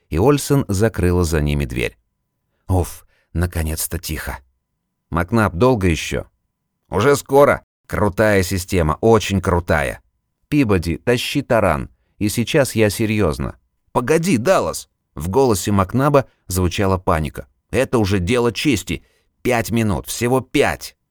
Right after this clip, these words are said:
Ему потребовалось десять, но затем он издал боевой клич. "Есть!"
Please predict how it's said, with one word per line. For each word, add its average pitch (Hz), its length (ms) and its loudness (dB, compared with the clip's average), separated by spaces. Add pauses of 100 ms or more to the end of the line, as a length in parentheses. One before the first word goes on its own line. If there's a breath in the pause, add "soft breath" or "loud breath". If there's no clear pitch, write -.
(420)
Ему 117 360 2
потребовалось 101 840 0
десять, 76 580 -6 (220)
но 104 220 0
затем 107 500 -2
он 127 240 0
издал 101 380 2
боевой 85 460 0
клич. - 440 -8 (160)
"Есть!" 139 760 -6